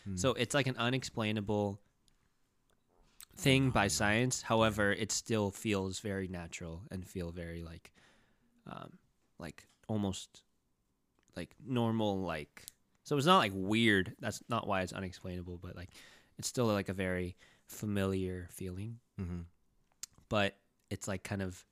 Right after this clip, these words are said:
Speaker 2: extraordinary to where, I guess,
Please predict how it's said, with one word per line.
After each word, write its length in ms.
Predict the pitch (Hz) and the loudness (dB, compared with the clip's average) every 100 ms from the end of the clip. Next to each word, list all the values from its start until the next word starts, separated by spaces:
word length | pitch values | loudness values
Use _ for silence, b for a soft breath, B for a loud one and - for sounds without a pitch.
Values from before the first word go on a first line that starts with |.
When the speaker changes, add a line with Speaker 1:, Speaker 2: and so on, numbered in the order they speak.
| _ _ _ | _ _ _
Speaker 2:
extraordinary 1080 | 104 - - 110 101 101 95 95 87 85 85 - _ _ _ _ | -2 0 0 0 0 -2 -2 -6 -6 -10 -12 -18 _ _ _ _
to 100 | - | -10
where, 380 | 92 85 85 85 _ _ _ _ _ _ _ _ _ _ _ _ | -6 -6 -8 -14 _ _ _ _ _ _ _ _ _ _ _ _
I 40 | 107 | -4
guess, 340 | 98 - - | -2 -2 -4